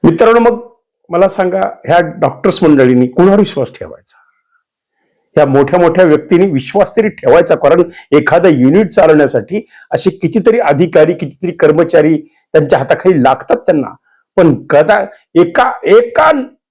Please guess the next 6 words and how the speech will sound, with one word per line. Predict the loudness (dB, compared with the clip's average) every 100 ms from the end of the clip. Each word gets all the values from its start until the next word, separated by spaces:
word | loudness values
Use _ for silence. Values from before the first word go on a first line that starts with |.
| _ _ _ _ _ _ _ _
कर्मचाऱ्यांसाठी | 0 2 2 0 2 2 0 -2 -2 -2 -4 -4
एक | -8 _ _ _ _ _ _ _ _ _ -4
<clears throat> | 0 0 0 -4
जगप्रसिद्ध | 0 2 2 2 0 -2 0
असलेला | 2 2 2 4 4 2 -4 -20 _ _ _ _ _ _ _
मेंदूविकार | 0 0 2 2 2 2